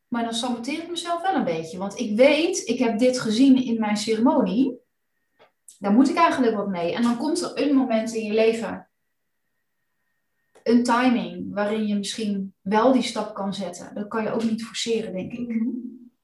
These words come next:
Speaker 2: Ja, want dat is wel een mooie. Eh, wat ik zelf heb gemerkt, is dat ik het daarna dan, eh, eerst een tijdje heel erg ging forceren.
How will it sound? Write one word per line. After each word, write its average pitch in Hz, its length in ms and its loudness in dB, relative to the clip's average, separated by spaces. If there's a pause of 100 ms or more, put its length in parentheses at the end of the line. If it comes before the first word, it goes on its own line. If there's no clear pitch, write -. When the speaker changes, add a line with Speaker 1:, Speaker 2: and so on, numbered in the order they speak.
(420)
Speaker 2:
Ja, 233 200 0
want 214 120 -2
dat 247 160 -2
is 247 120 -2
wel 233 160 -2
een 226 140 2
mooie. 220 520 0
Eh, 202 280 -6
wat 208 140 -6
ik 214 100 -10
zelf 269 280 -4
heb 254 140 -6
gemerkt, 208 460 -4
is 226 140 -8
dat 220 140 -4
ik 220 80 -6
het 208 140 -4
daarna 202 540 -2
dan, 226 380 0
eh, 226 200 -6
eerst 226 300 -2
een 220 80 -2
tijdje 226 400 -4
heel 214 220 0
erg 226 140 -4
ging 208 220 -4
forceren. - 720 -4